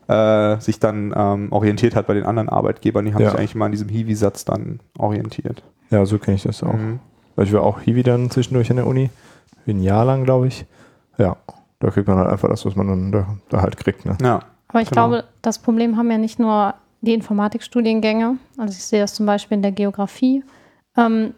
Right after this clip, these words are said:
Speaker 3: es gibt ja auch einfach in dem Bereich, musst du ja auch ein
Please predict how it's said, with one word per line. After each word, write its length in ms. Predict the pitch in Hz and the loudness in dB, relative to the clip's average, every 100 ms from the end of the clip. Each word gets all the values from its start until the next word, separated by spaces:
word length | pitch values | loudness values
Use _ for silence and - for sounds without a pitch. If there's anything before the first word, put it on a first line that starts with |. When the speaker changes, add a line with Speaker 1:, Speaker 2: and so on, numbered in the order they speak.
| - | -10
Speaker 3:
es 120 | 226 | -4
gibt 180 | 262 - | -2 2
ja 120 | 214 | 2
auch 100 | 226 | 2
einfach 260 | - 233 240 | 0 0 -2
in 120 | 240 | 0
dem 140 | 226 214 | 0 0
Bereich, 640 | 208 226 254 262 262 - | 0 2 2 0 -4 -4
musst 340 | 254 254 262 - | 0 0 -2 0
du 40 | |
ja 140 | 226 208 | 0 0
auch 300 | 220 - - _ | -2 -6 -20 _
ein 200 | 240 226 | -2 -2